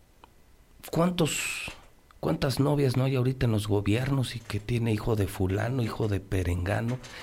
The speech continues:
Pero ustedes navegan con la Virgen de Guadalupe para ganar votos, Quique. Y que Dios es amor, la Biblia lo dice, Dios es amor. Martincito lo repite, y ahí se la van llevando. Una,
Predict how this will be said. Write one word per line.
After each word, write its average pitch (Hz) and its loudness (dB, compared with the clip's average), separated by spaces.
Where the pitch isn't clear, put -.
Pero 104 0
ustedes 135 0
navegan 131 2
con 113 -2
la 104 4
Virgen 127 2
de 117 2
Guadalupe 104 -2
para 113 -6
ganar 104 -4
votos, 135 -6
Quique. - -10
Y 110 -2
que 113 -2
Dios 139 2
es 123 -2
amor, 120 2
la 120 0
Biblia 160 2
lo 170 0
dice, 165 0
Dios 135 -4
es 117 -4
amor. 127 2
Martincito 135 4
lo 160 6
repite, 143 6
y 151 2
ahí 175 6
se - 0
la 160 2
van 185 0
llevando. 156 0
Una, 120 6